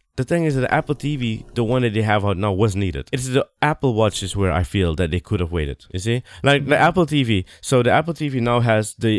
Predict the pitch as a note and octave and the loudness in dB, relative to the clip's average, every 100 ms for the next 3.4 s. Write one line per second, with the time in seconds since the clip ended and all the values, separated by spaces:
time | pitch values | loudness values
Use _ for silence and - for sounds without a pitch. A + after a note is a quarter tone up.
0 | - A#2+ G#2+ B2+ B2+ A#2 - A#2+ A2+ G#2+ | 0 0 2 2 2 -2 0 2 2 0
1 | G2+ F#2+ G#2+ D2+ F2+ E2 G2 E2+ A#1+ - | 0 2 2 0 -2 -2 -2 -2 -2 -2
2 | G2 F#2 G2+ F#2 E2 C#2+ - G2 G#2+ - | 0 2 0 0 -4 -6 -4 0 0 0
3 | G2 G#2 E2+ C#2 | 2 2 0 -4